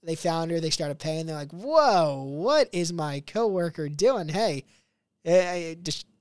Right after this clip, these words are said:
maybe she had a higher position. Hey, I want her position. Let's get her ass outta here.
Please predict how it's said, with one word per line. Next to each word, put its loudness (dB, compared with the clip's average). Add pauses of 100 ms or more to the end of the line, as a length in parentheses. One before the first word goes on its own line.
(160)
maybe -2
she 4
had 4
a 0
higher 2
position. -2
Hey, -2
I 0
want -6
her -6
position. -6
Let's -8
get -6
her -2
ass -2
outta -4
here. -8